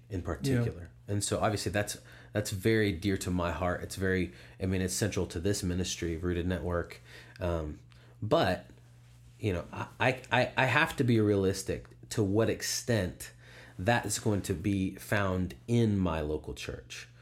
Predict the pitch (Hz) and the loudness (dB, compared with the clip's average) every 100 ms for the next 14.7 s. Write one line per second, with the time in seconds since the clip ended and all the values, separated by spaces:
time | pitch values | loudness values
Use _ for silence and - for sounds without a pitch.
0 | - - - - 185 151 139 127 113 113 | -20 -18 -6 2 4 6 6 6 6 4
1 | 120 - 110 143 135 80 - 87 - 92 | 4 4 2 4 4 2 0 -6 -2 -2
2 | 131 - 120 135 127 107 104 98 - - | -2 0 2 2 0 2 0 -2 -14 -10
3 | 92 85 - 107 98 87 113 175 131 127 | -6 -6 -6 -6 -4 0 4 6 6 6
4 | 127 107 95 131 117 110 120 107 104 120 | 4 2 2 4 6 4 4 2 4 2
5 | 120 90 87 120 127 76 62 - - - | 0 -2 2 4 4 4 -2 -8 -20 -20
6 | - - - - - 127 107 92 85 - | -20 -20 -20 -8 -2 2 2 2 -2 -6
7 | - - - 92 - 127 110 95 87 - | -18 -10 -4 -4 0 2 4 2 0 -6
8 | - 113 110 107 104 90 90 90 - 85 | 0 2 2 0 0 -2 -2 -4 -2 -2
9 | 80 80 80 76 76 - 80 76 - 90 | -2 -4 -6 0 0 0 -4 -4 -6 -4
10 | 92 104 101 - 107 101 - 95 117 - | 0 0 0 -4 -4 -4 -4 -4 -4 -6
11 | - - 87 104 - 180 180 190 220 - | -16 -6 -6 -6 0 2 4 6 4 2
12 | - 156 156 180 185 180 151 131 135 175 | 2 4 8 6 6 4 6 6 8 6
13 | 156 - - 131 127 127 147 127 120 - | 4 2 0 2 2 4 0 2 2 4
14 | 156 143 151 151 135 - 127 | 4 4 4 4 2 2 0